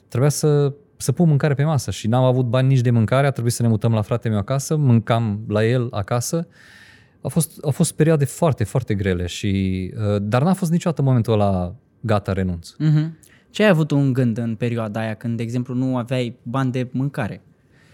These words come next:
Speaker 1: În primul rând, îmi era rușine. Îmi era rușine ca bărbat să nu poți să aduci necesarul de mâncare măcar în familie. Uh, aveam această rușine față de soția mea, cărui promisesem că dacă vine cu mine în România, ea fiind portugheză,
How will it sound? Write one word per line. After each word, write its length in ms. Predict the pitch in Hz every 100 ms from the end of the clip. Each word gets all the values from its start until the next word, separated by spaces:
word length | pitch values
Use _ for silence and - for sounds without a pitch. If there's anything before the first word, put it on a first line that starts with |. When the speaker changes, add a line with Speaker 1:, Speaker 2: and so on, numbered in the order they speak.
| _ _ _ _ _ _ _ _ -
Speaker 1:
În 140 | 127
primul 240 | 123 156 151
rând, 120 | 147
îmi 200 | 131 120
era 180 | 127 135
rușine. 560 | 123 - 104 95 104 143
Îmi 220 | 123 110
era 120 | 113 123
rușine 300 | 113 120 107
ca 140 | 104
bărbat 840 | 98 101 95 101 127 - - - _
să 180 | - -
nu 100 | 110
poți 200 | 104 95
să 440 | 107 101 98 95 -
aduci 400 | 101 110 - 110
necesarul 560 | 101 - - 110 107
de 100 | 98
mâncare 340 | 98 95 104 101
măcar 280 | 95 98
în 80 | 98
familie. 540 | 92 92 95 104 127 143 101
Uh, 60 | 92 90 90
aveam 200 | 92 98
această 280 | 98 98 -
rușine 260 | 98 - 95
față 260 | 98 92 95
de 60 |
soția 340 | 92 101 - 101
mea, 100 | 104
cărui 320 | 104 107 104
promisesem 840 | - 107 104 107 175 - 101 85 _ _ - _
că 100 | -
dacă 220 | 98 95 98
vine 200 | 107 98
cu 140 | -
mine 180 | 101 101
în 60 |
România, 580 | 98 95 95 104 92 101 107
ea 140 | 98
fiind 200 | - 95
portugheză, 600 | 95 - 98 92 90